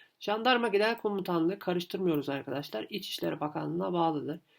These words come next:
Genelkurmay Başkanlığı ya da Milli Savunma Bakanlığı değil arkadaşlar. Direktmen Jandarma Genel Komutanlığı İçişleri Bakanlığı'na bağlıdır. Geldik bir diğer sorumuza, güncel bilgilere.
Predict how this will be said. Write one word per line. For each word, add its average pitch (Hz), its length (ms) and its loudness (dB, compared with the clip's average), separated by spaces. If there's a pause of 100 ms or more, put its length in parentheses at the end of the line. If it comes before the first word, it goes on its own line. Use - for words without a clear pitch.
(240)
Genelkurmay 196 600 0
Başkanlığı 180 460 0
ya 170 140 2
da 170 80 0
Milli 175 280 2
Savunma 170 380 -2
Bakanlığı 151 500 -2
değil 160 280 0
arkadaşlar. 143 580 -8 (420)
Direktmen 175 500 0
Jandarma 170 500 0
Genel 170 280 0
Komutanlığı 151 600 -4 (340)
İçişleri 180 540 -2
Bakanlığı'na 170 640 -2
bağlıdır. 156 540 -4 (2750)
Geldik 214 640 -4
bir 208 200 4
diğer 180 160 4
sorumuza, 160 540 -2
güncel 180 460 0
bilgilere. 151 580 0